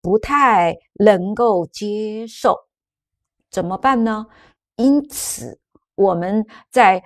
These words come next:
会计师事务所质量、业务质量、项目管理当中，哎，从，从最近的官方，包括证监会，包括中注协啊，我们对这个上市公司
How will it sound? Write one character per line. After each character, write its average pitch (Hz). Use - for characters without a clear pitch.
会 392
计 302
师 277
事 285
务 294
所 170
质 165
量、 202
业 320
务 269
质 294
量、 262
项 311
目 269
管 175
理 208
当 170
中， 180
哎， 196
从， 196
从 226
最 302
近 233
的 165
官 233
方， 233
包 277
括 294
证 294
监 233
会， 226
包 175
括 165
中 170
注 170
协 151
啊， 160
我 190
们 180
对 185
这 175
个 160
上 233
市 190
公 185
司 190